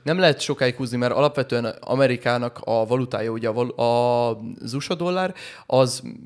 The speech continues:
annak nincsen fedezete, egyedül a hadserege.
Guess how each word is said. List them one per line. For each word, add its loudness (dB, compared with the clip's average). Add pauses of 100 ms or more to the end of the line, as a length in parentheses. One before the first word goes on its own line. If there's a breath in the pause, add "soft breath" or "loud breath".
(160)
annak -2
nincsen -2
fedezete, -2
egyedül -2
a -12
hadserege. -8